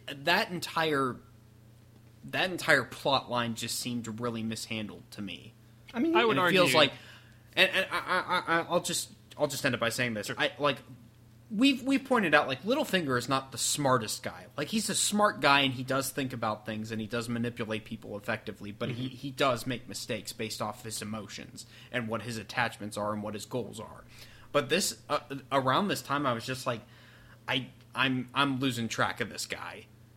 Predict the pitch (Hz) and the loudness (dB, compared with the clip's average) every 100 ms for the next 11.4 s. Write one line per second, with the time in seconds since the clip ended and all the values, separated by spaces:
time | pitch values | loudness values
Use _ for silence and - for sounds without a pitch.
0 | - - - 123 - 120 110 117 120 117 | -20 -14 0 0 2 -2 -2 -4 0 0
1 | 113 131 113 - 117 110 - 131 - - | 0 -2 -4 -2 -2 -4 -6 -4 -4 -4
2 | - - 147 151 135 127 120 120 120 110 | -2 2 2 2 -2 -2 -2 -2 -2 -2
3 | 110 120 120 117 - - - 123 113 123 | -2 -4 -4 -6 -8 -10 -8 -8 -6 -6
4 | 110 - 120 80 55 - - - - - | -6 -6 -8 -8 -16 -20 -20 -20 -20 -20
5 | - - - - - - - - - - | -20 -20 -20 -20 -20 -20 -20 -20 -20 -20
6 | - - - 151 233 190 156 160 139 - | -20 -20 2 8 8 8 4 4 2 -6
7 | 147 139 151 135 - - 156 185 185 165 | 2 6 8 8 2 2 6 8 6 4
8 | 165 196 196 190 165 - 170 156 117 - | 4 2 -2 -6 -6 -6 0 0 0 -2
9 | 123 151 180 185 - - - - - 139 | -2 -2 -2 -6 -10 -20 -20 -20 -18 -10
10 | 135 143 - 147 127 123 123 104 110 101 | 0 0 0 -4 -4 -2 -2 -2 -6 -8
11 | - 110 85 65 | -10 -10 -10 -12